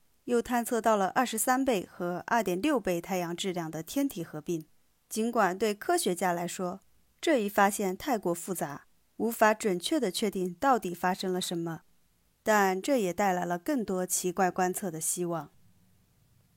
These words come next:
以上就是本期节目所有内容。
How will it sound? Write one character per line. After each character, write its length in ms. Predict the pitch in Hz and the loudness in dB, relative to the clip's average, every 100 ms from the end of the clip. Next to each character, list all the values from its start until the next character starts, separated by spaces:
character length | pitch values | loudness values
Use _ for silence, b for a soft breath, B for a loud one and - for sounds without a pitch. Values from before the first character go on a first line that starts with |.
| _ | _
以 200 | - 202 | -2 0
上 340 | 370 320 262 208 | 4 2 2 -2
就 220 | 247 240 | 0 0
是 180 | - 214 | 0 -6
本 300 | - 170 175 | -2 -2 -2
期 220 | - 320 | 0 0
节 200 | 240 175 | 0 -2
目 220 | 180 170 | 0 -4
所 260 | 170 175 196 | -4 -2 0
有 180 | 233 | 0
内 140 | 170 170 | -2 -6
容。 180 | 160 | -8